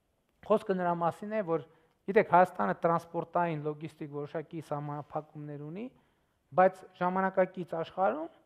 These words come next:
կան արտադրանքներ, որոնք ընդհանրապես ոչ մի տեղից ոչ մի տեղ տանել պետք չի, և դրանք ավելի թանկ են, քան մինչև հիմա մարդկության ստեղծած մյուս ապրանքներ, օրինակ, Facebook-ը։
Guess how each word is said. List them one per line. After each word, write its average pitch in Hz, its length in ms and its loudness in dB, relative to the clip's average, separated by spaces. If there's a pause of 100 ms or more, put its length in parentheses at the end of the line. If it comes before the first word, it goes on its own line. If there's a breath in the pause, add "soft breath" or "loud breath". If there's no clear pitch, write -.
(520)
կան 220 240 6
արտադրանքներ, 190 880 0 (840)
որոնք 220 200 2
ընդհանրապես 196 400 0
ոչ 202 180 0
մի 180 160 -6
տեղից 180 320 0
ոչ 180 120 -4
մի 160 140 -12
տեղ - 220 0
տանել 160 400 -4
պետք - 320 -6
չի, - 220 -10 (760)
և 175 100 2
դրանք 208 320 4
ավելի 180 400 6
թանկ 247 400 4
են, 269 220 -2 (760)
քան 226 300 8
մինչև 208 340 2
հիմա 220 160 6
մարդկության 180 600 4
ստեղծած 202 640 6 (840)
մյուս 226 260 0
ապրանքներ, 151 600 -2
օրինակ, 214 340 -2
Facebook-ը։ 180 600 -4